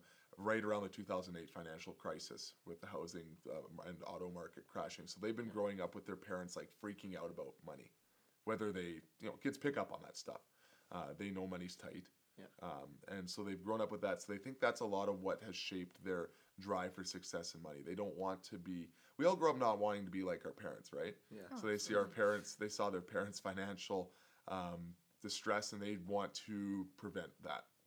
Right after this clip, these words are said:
Speaker 2: Hmm.
Speaker 1: right? And then the next generation, how, or their kids will grow up and see how they didn't value family probably, and then they'll be super family orientated. But that's just kinda how it goes. It's a pendulum swing.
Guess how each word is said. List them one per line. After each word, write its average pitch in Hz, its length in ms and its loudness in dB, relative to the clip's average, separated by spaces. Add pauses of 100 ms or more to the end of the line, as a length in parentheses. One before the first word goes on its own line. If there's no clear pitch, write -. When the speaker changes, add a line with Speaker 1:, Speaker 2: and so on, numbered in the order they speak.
Speaker 2:
Hmm. 107 100 -10 (260)
Speaker 1:
right? 87 200 4
And 113 120 4
then 107 100 0
the 104 80 0
next 120 200 4
generation, 117 680 2 (140)
how, - 160 -4
or 78 240 -2
their 98 200 2
kids 107 280 0
will 101 100 0
grow 98 260 2
up 95 140 2
and 90 100 -6
see 92 300 0 (280)
how 107 160 4
they 101 140 4
didn't 110 280 0
value 101 280 2
family 101 460 2
probably, 82 420 -2
and 87 80 -2
then 95 140 0
they'll 92 120 0
be 95 100 -4
super 107 320 0
family 101 420 2
orientated. 80 640 -4
But 95 120 0
that's 95 200 2
just - 160 -6
kinda 117 180 2
how 101 160 0
it 82 80 -6
goes. 87 240 -4
It's 87 140 -8
a 90 40 -12
pendulum 90 440 -6
swing. 78 280 -10